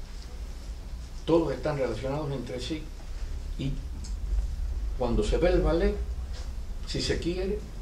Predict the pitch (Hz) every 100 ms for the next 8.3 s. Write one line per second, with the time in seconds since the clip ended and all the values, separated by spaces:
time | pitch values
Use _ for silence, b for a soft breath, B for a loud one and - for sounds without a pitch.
0 | - - - - - - 139 135 127 180
1 | - 143 143 - - - - - 156 -
2 | 156 170 - 180 - 151 160 - 156 151
3 | 135 - 143 147 147 127 123 123 139 127
4 | 123 135 127 123 120 - 170 165 - -
5 | - - 156 147 143 143 104 - 110 143
6 | 139 131 127 127 127 147 139 - 147 135
7 | 139 123 123 131 175 175 175 175 165 -
8 | 214 - -